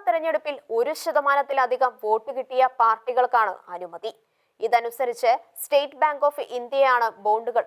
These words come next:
പുറപ്പെടുവിക്കുന്നത്. ആയിരം രൂപയുടെ മുതൽ ഒരു കോടി രൂപയുടെ വരെ ബോണ്ടുകളുണ്ട്. കെ വൈ സി കൊടുത്ത് ആർക്കും ബോണ്ട് വാങ്ങാം. ബോണ്ടിനുള്ള തുകയ്ക്ക് നൂറ് ശതമാനം ആദായ നികുതി ഇളവുണ്ട്. ആ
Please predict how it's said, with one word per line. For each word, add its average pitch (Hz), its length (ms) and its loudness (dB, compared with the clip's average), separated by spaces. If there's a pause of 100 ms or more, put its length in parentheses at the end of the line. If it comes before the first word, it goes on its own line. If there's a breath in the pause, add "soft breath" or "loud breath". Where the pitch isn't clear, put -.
പുറപ്പെടുവിക്കുന്നത്. 185 760 -6 (400)
ആയിരം 285 420 0
രൂപയുടെ 277 520 0
മുതൽ 247 200 2 (220)
ഒരു 233 220 0
കോടി 277 340 4
രൂപയുടെ 254 540 2
വരെ 226 160 -2 (240)
ബോണ്ടുകളുണ്ട്. 208 640 -2 (240)
കെ 320 100 6 (120)
വൈ 359 120 0 (120)
സി 381 140 -4
കൊടുത്ത് 285 300 2 (220)
ആർക്കും 233 320 0 (140)
ബോണ്ട് 208 340 -2
വാങ്ങാം. 180 300 -2 (240)
ബോണ്ടിനുള്ള 285 520 4 (100)
തുകയ്ക്ക് 233 380 0 (260)
നൂറ് 285 320 0
ശതമാനം 262 460 0 (180)
ആദായ 240 300 4 (100)
നികുതി 233 300 -6 (140)
ഇളവുണ്ട്. 185 420 -2 (500)
ആ - 120 6